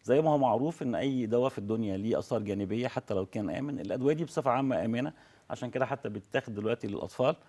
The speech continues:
لكن، آه، دايما بندي ل-، لجرعة معينة لفترة معينة، ونوصي العيان بشوية توصيات في الأكل،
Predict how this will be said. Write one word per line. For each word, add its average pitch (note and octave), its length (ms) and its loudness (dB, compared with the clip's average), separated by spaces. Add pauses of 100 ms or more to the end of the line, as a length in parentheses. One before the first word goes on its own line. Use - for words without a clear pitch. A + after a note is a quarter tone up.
(320)
لكن، B2+ 520 0
آه، A2 600 -2
دايما D#3 320 4
بندي B2 560 2
ل-، A2 260 -2
لجرعة A#2 460 4
معينة A2 540 0 (340)
لفترة A2 360 2
معينة، G#2 640 0
ونوصي A2+ 600 -2
العيان A2 340 2
بشوية A2 260 -2
توصيات G#2+ 540 -2
في - 80 -8
الأكل، F2+ 340 -2